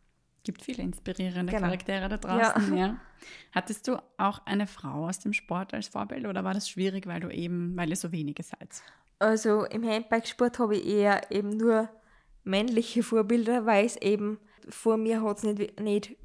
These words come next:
Speaker 2: also es hat schon Damen gegeben, die was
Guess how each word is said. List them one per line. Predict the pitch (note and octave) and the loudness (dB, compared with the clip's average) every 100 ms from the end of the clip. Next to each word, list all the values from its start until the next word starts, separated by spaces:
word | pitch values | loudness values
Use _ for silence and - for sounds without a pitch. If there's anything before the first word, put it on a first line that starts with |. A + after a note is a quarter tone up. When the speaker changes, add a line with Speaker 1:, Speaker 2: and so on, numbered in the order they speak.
| - | -8
Speaker 2:
also | - G#3 G3+ - - | -2 -2 -2 -8 -6
es | G#3+ - | -4 0
hat | G3+ | 0
schon | A#3 A3 | 4 4
Damen | A3 F#3 G3 G3 | 4 4 2 0
gegeben, | G3 G3+ G3 | -2 -2 0
die | F#3 | -2
was | F#3 - | -4 -6